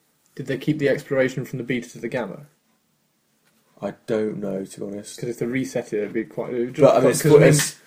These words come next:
Speaker 2: it's four hundred billion systems.
Speaker 1: Yeah.
Speaker 2: I mean, it, it, it's gonna take, even if you were doing hundreds a day, it's gonna take, I mean, even, even if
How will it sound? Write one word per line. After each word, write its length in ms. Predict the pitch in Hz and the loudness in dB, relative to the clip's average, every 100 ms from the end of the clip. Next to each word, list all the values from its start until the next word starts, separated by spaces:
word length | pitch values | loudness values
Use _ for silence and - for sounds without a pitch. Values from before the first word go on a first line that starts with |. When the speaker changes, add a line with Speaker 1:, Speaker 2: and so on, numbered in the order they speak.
| - | -6
Speaker 2:
it's 160 | 120 | -4
four 160 | - 139 | 2 2
hundred 160 | 110 - | 2 -2
billion 260 | 110 104 | -2 -2
systems. 380 | - 104 - 101 | -6 -8 -8 -2
Speaker 1:
Yeah. 120 | 135 | 0
Speaker 2:
I 40 | 120 | 0
mean, 100 | 107 | 0
it, 120 | 101 | 0
it, 180 | 104 87 | 0 2
it's 320 | 104 101 - - | 2 2 -2 -4
gonna 220 | 123 107 | -2 -2
take, 340 | 110 104 - - - | -2 -2 -4 -10 -6
even 300 | 127 104 110 | -4 -4 -6
if 120 | 107 | -4
you 80 | 110 | -4
were 60 | |
doing 300 | 104 104 104 | -2 0 -2
hundreds 420 | 104 123 107 98 | -4 -6 -6 -6
a 60 | 104 | -2
day, 240 | 110 101 | 2 2
it's 100 | 92 | 0
gonna 160 | - 92 | -4 -8
take, 480 | - 95 92 - _ _ _ _ _ _ _ _ | -4 -4 -4 -10 _ _ _ _ _ _ _ _
I 80 | 123 | 6
mean, 100 | 147 | 10
even, 200 | 170 156 | 10 10
even 280 | 156 156 139 | 8 6 2
if 180 | 123 | -2